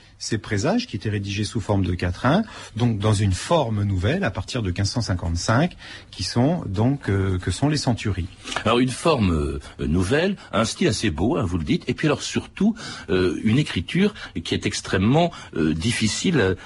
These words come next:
Speaker 2: euh, à comprendre. C'était une espèce de langage codé. Pourquoi dire ? C'est ce qui a permis dans tout-, toutes les interprétations possibles, Hervé de Révillon.
Speaker 1: Alors, euh, il s'en explique lui-même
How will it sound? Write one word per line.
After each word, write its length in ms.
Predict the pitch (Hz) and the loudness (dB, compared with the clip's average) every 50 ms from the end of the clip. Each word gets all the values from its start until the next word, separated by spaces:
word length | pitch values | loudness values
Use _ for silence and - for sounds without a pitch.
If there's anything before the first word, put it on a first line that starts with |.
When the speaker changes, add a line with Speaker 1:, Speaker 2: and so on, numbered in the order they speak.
| - - | -6 -2
Speaker 2:
euh, 140 | 92 92 90 - | 0 0 2 0
à 100 | 107 107 | -2 0
comprendre. 420 | - - 139 127 - 180 202 196 | 0 0 -2 0 0 0 0 2
C'était 200 | - 160 156 185 | 0 0 0 0
une 160 | - - 120 | 0 -2 -2
espèce 260 | 117 - - 180 147 | -4 -2 -4 -4 -2
de 80 | 98 98 | 0 2
langage 520 | 87 87 113 120 117 120 160 165 - - - - | 2 4 4 4 4 2 2 0 0 -6 -8 -4
codé. 420 | - 123 107 87 80 87 80 73 - | 0 0 0 0 0 -2 -4 -4 -4
Pourquoi 300 | - 95 - - - 110 | -6 -6 -4 0 0 0
dire ? 160 | 92 104 - | 0 0 0
C'est 120 | - - 107 | 0 -2 -4
ce 60 | - | -2
qui 80 | - 101 | -4 -4
a 60 | 92 | -2
permis 300 | - 98 85 156 220 214 | 0 0 2 4 2 2
dans 140 | 123 87 - | 2 -2 -6
tout-, 120 | - 247 - - - | -10 -14 -16 -8 -4
toutes 180 | - 170 - | -4 0 0
les 120 | - 104 98 | 2 2 2
interprétations 600 | 95 87 95 82 - 95 92 - 73 - 143 139 | 2 0 -2 -2 -2 -2 -2 -2 -2 -2 -4 -2
possibles, 420 | - 113 - - 185 160 110 92 | -2 -2 0 0 0 2 2 2
Hervé 220 | 80 78 73 80 76 | 2 2 0 0 0
de 60 | 76 | 0
Révillon. 280 | 73 73 73 76 73 76 - - - - - - - - - | 0 0 0 -2 -4 -6 -10 -14 -16 -14 -12 -12 -12 -8 -2
Speaker 1:
Alors, 280 | - 147 165 127 107 - - - | 2 2 2 2 2 -2 -2 -2
euh, 160 | 135 131 123 - - - - - - | 0 0 -2 -4 -8 -16 -20 -6 -4
il 80 | 165 151 | -2 0
s'en 160 | - 226 196 | 2 0 0
explique 460 | 180 151 - - - 147 139 - - | 0 -2 -4 -6 -6 -6 -6 -4 -2
lui-même 400 | 120 110 107 143 190 240 226 - | 0 0 2 2 2 2 0 -2